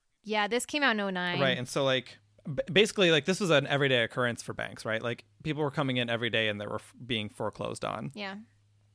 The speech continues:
Speaker 2: Not saying that the banks were right to do that, <laughs> obviously. But, like, it just, like, this is just a very everyday thing that the banks are probably dealing with, this idea that, like, "Oh, this person came in, they've had multiple extensions.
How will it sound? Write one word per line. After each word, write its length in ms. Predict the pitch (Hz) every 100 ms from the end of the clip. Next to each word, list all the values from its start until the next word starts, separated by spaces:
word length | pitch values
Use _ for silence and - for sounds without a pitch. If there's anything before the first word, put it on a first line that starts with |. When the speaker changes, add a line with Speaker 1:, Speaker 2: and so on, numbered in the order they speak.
| -
Speaker 2:
Not 260 | 156 175 175
saying 180 | 175 143
that 140 | 131
the 80 | 143
banks 220 | 127 120
were 120 | 127 107
right 240 | 110 117
to 80 | -
do 220 | 92 139
that, 280 | 117 92 -
<laughs> 40 | -
obviously. 840 | 104 113 - - 135 - 160 160 - - 269 262 233 170 -
But, 260 | 123 165
like, 440 | 147 135 127 - - _ -
it 60 | 160
just, 220 | 165 - - 175
like, 200 | 165 147
this 180 | 143 165
is 120 | 175
just 140 | 151 156
a 40 |
very 420 | 139 147 139 131
everyday 500 | 131 131 127 120 120
thing 180 | 110 120
that 160 | 110 107
the 40 |
banks 200 | 110 104
are 80 | 113
probably 220 | 110 107
dealing 320 | 104 110 107
with, 220 | 101 98 -
this 160 | 101 104
idea 320 | 101 107 98
that, 140 | 98
like, 180 | 98 101
"Oh, 180 | 123 120
this 120 | 113
person 240 | - 110 110
came 180 | 113
in, 180 | 110 107 - _
they've 120 | 123
had 160 | 117 110
multiple 300 | 107 - -
extensions. 580 | 104 - 101 98 95